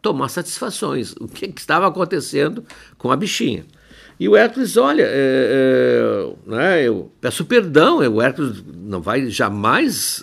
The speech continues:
afrontar os dois deuses, né? Mas quem mandou foi o próprio Apolo. E o Apolo fica meio perplexo. Eu, sim, eu fui a Delfos, ah, e a Pitonisa, Pitonisa é a, a sacerdotisa de Apolo,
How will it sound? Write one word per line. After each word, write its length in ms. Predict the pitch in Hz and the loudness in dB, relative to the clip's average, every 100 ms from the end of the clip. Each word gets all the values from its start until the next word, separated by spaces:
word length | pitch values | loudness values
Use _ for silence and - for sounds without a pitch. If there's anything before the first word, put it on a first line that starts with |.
| - | -14
afrontar 640 | - - 113 104 - 180 | -10 -4 -4 -2 -2 0
os 140 | 139 | 0
dois 240 | 101 107 87 | 2 0 0
deuses, 440 | 110 202 175 110 | 0 2 0 -6
né? 160 | 85 117 - _ - - - | -10 -12 -14 _ -20 -20 -16
Mas 580 | - 151 196 170 - - _ _ - _ - | -4 0 2 0 -4 -10 _ _ -20 _ 0
quem 140 | 214 | 2
mandou 440 | 226 220 175 208 | 4 4 6 6
foi 220 | 226 233 240 | 6 2 0
o 60 | |
próprio 340 | 240 202 208 262 | 2 0 0 -2
Apolo. 600 | 185 208 247 269 107 - _ _ _ _ - | -2 0 0 0 -4 -10 _ _ _ _ -4
E 80 | 117 | -4
o 60 | |
Apolo 260 | 98 113 127 | -2 -4 -4
fica 200 | 165 165 | -4 -2
meio 180 | 165 190 | 0 0
perplexo. 580 | 196 156 147 143 - - | -2 0 -2 -2 -4 2
Eu, 340 | 151 262 - | 4 2 -2
sim, 400 | 143 - 320 320 - - _ | -6 -2 -2 -2 -8 -20 _
eu 140 | - 139 | -2 0
fui 200 | 170 185 | 2 2
a 60 | |
Delfos, 760 | 170 160 165 170 311 - - _ _ _ _ - | 4 4 4 2 -4 -6 -10 _ _ _ _ -12
ah, 260 | 104 143 | -6 0
e 80 | 135 | 0
a 60 | 147 | 0
Pitonisa, 800 | 170 151 240 240 196 202 233 320 - - | 0 6 6 6 4 4 2 -6 -10 -14
Pitonisa 560 | - 101 98 101 202 - - _ | -6 -4 -2 -2 -4 -6 -20 _
é 240 | 92 92 113 | -6 -2 0
a, 400 | 160 - 98 92 - - | 0 -2 -8 -10 -18 -18
a 60 | - | -8
sacerdotisa 760 | 123 - 139 110 98 175 196 | -4 0 2 0 -2 -4 -2
de 80 | 165 | -4
Apolo, 480 | 104 139 151 113 | -4 -2 -2 -2